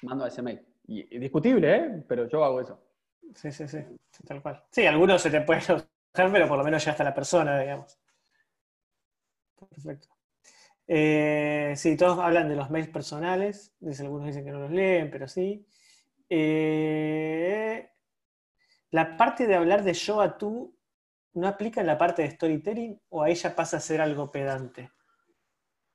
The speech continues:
Speaker 2: Eh,
Speaker 1: No.
Speaker 2: no
Speaker 1: No sé si me ayudas a entenderla, pero
Speaker 2: Sí.
Speaker 1: eh, o sea, me refiero a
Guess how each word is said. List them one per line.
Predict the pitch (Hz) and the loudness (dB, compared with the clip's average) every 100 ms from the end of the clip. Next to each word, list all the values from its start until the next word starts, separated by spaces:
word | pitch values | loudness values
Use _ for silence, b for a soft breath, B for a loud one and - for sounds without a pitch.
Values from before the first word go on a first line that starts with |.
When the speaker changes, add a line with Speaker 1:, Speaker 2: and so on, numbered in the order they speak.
| _ _ _ _ _ | _ _ _ _ _
Speaker 2:
Eh, | 165 135 131 135 131 | -12 -10 -8 -8 -6
Speaker 1:
No. | 131 127 120 - | -6 -6 -12 -16
Speaker 2:
no | 160 147 160 160 165 - 113 113 - - _ _ _ _ _ _ _ _ - | -14 -8 -4 -4 -6 -10 -10 -10 -14 -20 _ _ _ _ _ _ _ _ -14
Speaker 1:
No | 127 | -12
sé | 123 | -10
si | 117 120 | -10 -8
me | 110 | -8
ayudas | 107 - 117 123 | -8 -6 -6 -6
a | |
entenderla, | 113 113 113 110 110 | -10 -8 -8 -8 -2
pero | 147 143 135 139 - b b b b b - | 2 4 4 2 -8 b b b b b -12
Speaker 2:
Sí. | - 139 - _ _ - | -6 -6 -8 _ _ 2
Speaker 1:
eh, | 139 135 131 123 120 117 117 113 107 - _ _ | 6 8 8 4 0 -8 -4 -4 -6 -14 _ _
o | 120 | 0
sea, | 160 143 120 - - | 2 2 0 -12 -4
me | 139 147 | 0 2
refiero | 151 147 233 220 | 2 2 4 6
a | 160 139 - - | 6 4 0 -14